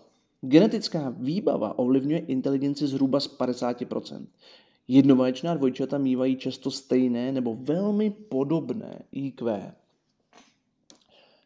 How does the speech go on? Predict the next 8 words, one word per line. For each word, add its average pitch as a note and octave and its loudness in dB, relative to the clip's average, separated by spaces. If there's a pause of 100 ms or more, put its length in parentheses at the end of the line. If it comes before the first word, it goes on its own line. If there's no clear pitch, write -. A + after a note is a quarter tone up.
(100)
Co - 4
ovlivňuje D3 4
inteligenci? F3 -4 (800)
I - 2
Q B3 6
testy - -4
měří B2+ 2
spíše E3 -4